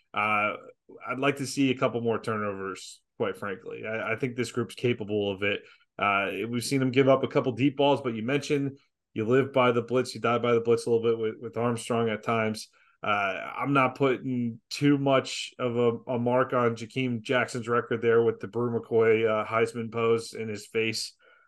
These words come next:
uh, on, on that, uh, push off for the touchdown in the Tennessee game. That Utah game, mistakes happen here and there.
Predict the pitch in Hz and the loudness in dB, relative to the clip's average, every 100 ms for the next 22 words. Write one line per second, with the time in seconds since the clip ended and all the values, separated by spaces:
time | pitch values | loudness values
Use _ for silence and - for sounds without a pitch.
0 | - 107 - 110 110 107 107 110 107 104 | -6 -6 -2 -2 -4 -6 -6 -4 0 0
1 | 104 104 104 101 _ - 120 113 117 101 | 0 0 0 -4 _ -2 0 2 0 -2
2 | - 110 98 92 110 104 - 107 104 104 | -2 -2 -2 -2 -2 0 0 2 0 -2
3 | - _ _ 110 107 120 117 107 120 110 | -12 _ _ -8 -6 -2 -2 -2 -4 0
4 | 110 107 110 113 117 120 113 104 113 110 | 0 0 -2 -2 -2 0 0 2 0 -2
5 | 113 _ _ _ _ - - 113 110 113 | -4 _ _ _ _ -14 -2 0 2 2
6 | 107 110 110 113 113 113 117 113 | 2 0 0 0 0 2 0 0